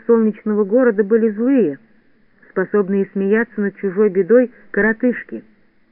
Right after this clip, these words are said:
Нет, они были очень добрые, отзывчивые, но дело объяснялось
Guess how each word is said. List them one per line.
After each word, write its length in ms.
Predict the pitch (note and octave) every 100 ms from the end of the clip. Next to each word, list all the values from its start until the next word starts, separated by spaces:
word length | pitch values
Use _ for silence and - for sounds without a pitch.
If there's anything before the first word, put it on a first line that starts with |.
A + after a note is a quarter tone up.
| _
Нет, 320 | C#4+ C#4+ E3
они 200 | A3+ D4+
были 220 | A#3 G#3+
очень 360 | G3 F#3 F#3 F3
добрые, 480 | A#3+ D4 F3+ E3 D#3
отзывчивые, 720 | D#3 A3 C4+ - A3 A3+ A3 - _ _ _ _ _ -
но 440 | G3 C4 B3 A3 -
дело 340 | F#3 C#4 C#4
объяснялось 580 | C4 A3+ A#3+ C4 C4+ B3+